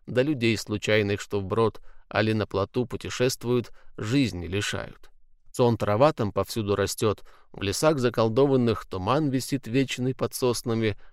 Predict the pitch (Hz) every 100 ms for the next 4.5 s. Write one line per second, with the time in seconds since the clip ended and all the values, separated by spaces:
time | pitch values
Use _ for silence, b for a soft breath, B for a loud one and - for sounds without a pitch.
0 | - 90 117 135 127 120 127 131 110 123
1 | 123 113 110 113 120 - 110 - 120 110
2 | b b - 90 92 101 139 160 - 113
3 | 127 131 113 123 117 107 113 110 - 117
4 | 113 113 - 110 101